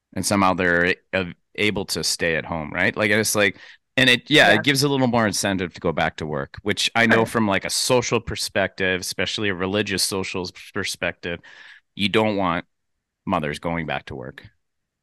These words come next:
Speaker 2: Right.
Speaker 1: Yeah. You know what? It's just kinda throwing it out there.
Speaker 2: I don't know. I mean, there's,
Speaker 1: <laughs>
Speaker 2: there's back and forth between, you know, women in the workplace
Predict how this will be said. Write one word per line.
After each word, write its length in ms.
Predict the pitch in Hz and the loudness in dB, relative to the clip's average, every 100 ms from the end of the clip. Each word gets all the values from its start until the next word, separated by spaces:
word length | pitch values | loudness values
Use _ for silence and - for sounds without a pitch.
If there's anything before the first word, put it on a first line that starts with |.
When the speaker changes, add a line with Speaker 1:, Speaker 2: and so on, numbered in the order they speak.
| _ _ _ _ _ - - - _ _ _ _ | _ _ _ _ _ -20 -20 -20 _ _ _ _
Speaker 2:
Right. 240 | 156 - - _ _ _ _ _ _ | -8 -8 -12 _ _ _ _ _ _
Speaker 1:
Yeah. 120 | - - _ _ - | -14 -14 _ _ -2
You 100 | 277 | 2
know 120 | - | 6
what? 260 | 107 - _ _ - | 4 4 _ _ 0
It's 180 | 190 - | 2 2
just 220 | 143 - | 0 0
kinda 220 | 107 73 | -4 -4
throwing 380 | - 82 80 80 | -8 -8 -8 -8
it 100 | 73 | -8
out 180 | 76 - | -12 -10
there. 240 | 82 80 - _ _ _ _ - | -10 -12 -16 _ _ _ _ -2
Speaker 2:
I 40 | - | 2
don't 100 | 453 | 6
know. 120 | 262 | 6
I 140 | - 269 | 8 8
mean, 260 | 277 269 | 8 8
there's, 220 | 285 285 302 262 | 10 8 6 2
Speaker 1:
<laughs> 80 | 269 | 4
Speaker 2:
there's 200 | 277 247 | 2 6
back 280 | 320 339 | 6 6
and 140 | 339 262 | 4 6
forth 360 | 262 247 247 | 8 8 8
between, 600 | - - 220 214 214 208 | 2 -2 2 4 4 2
you 80 | 208 | 2
know, 120 | 202 | 2
women 220 | 190 208 220 | 2 2 0
in 60 | |
the 80 | 220 | 2
workplace 720 | 202 190 - 202 190 190 - | 2 0 0 2 2 -2 -6